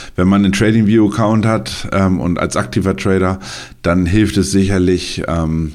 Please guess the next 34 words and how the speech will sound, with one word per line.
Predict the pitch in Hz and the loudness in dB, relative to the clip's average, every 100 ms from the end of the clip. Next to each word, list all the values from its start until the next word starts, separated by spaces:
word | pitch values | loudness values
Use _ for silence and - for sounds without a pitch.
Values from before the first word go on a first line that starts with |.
| - | -4
das | 87 - | -4 -4
über | 95 78 76 73 - - - | -4 -2 0 -2 -4 -12 -8
TradingView | - 98 123 120 120 | -2 2 2 2 0
zu | 120 | 0
machen. | 117 107 110 | 0 0 0
Gerade | 95 90 | 0 0
wenn | 82 | 0
man | 80 | -2
einen | 76 | -4
Paid-Account | 73 104 101 - 101 101 104 | -2 0 -2 -4 -2 -2 -4
hat, | 101 - | -6 -8
hat | 85 | -6
man | 85 80 | -4 -4
auch | |
die | - | -2
Möglichkeit, | 78 76 - 69 - | -2 -4 -6 -6 -4
mehrere | 87 104 113 | -2 0 0
Alarme | 104 104 101 101 | 0 0 0 0
zu | 98 98 | 0 -2
setzen. | 98 98 101 | -2 -2 -2
Ihr | 87 | 0
wisst | 90 - | -2 0
selber, | 90 90 | 0 2
man | 87 85 | -2 -2
kann | 92 | -4
teilweise | 92 87 80 | -2 -2 -2
auf | 65 | -4
den | - 80 | -4 -4
Börsen | 71 95 98 85 | 0 0 2 0
selber | 80 87 85 | 0 0 0
mittlerweile | 87 82 73 76 64 | -2 -4 -2 -2 -2
auch | 98 | -2
Alarme | - 110 107 113 | -2 0 0 0
setzen. | 104 101 104 107 | 0 -2 -4 -6